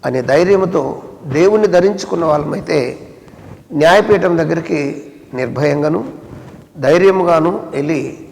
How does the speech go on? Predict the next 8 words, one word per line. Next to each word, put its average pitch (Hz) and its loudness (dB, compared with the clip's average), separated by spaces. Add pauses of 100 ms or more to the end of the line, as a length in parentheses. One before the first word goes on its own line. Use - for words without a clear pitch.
"చూడయా, 147 0 (760)
భూమి 208 2
మీద 208 4
నేను 160 0
చేస్తున్న 151 -4
ప్రయాణం 147 -2
ఎలా 143 -2
ఉందో" 139 -4